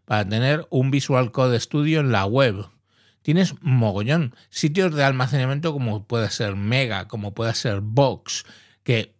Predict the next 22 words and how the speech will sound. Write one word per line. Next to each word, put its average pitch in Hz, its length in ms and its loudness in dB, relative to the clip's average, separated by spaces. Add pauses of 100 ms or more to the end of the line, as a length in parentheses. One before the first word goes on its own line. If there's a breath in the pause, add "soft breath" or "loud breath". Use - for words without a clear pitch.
solo 156 340 2
por 151 220 2
darme 135 420 2
de 113 160 2
alta, 123 460 0
ahí 123 200 2
tuve 139 460 0
en 127 80 2
su 120 180 0
día 135 220 2
cincuenta, 127 680 -2
tengo 151 240 -2
cincuenta 127 560 -2
en 113 80 -2
cada 110 200 0
uno. 123 220 -2
Ahora 143 240 2
creo 143 180 2
que 131 80 2
Mega 131 300 0
da 107 140 0
veinte. 98 540 -8